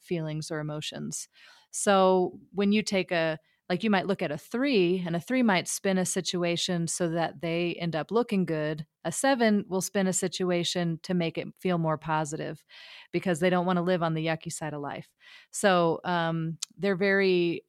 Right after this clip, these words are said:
uh, happy people. They're very appreciative and joyous.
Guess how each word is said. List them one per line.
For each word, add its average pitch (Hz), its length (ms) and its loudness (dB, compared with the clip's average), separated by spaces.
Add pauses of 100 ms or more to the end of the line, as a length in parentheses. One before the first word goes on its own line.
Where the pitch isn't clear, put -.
uh, 170 260 -6
happy 240 400 0
people. 220 800 0 (140)
They're 175 140 -2
very 160 380 -2
appreciative 214 760 -2
and 160 140 -2
joyous. 185 760 0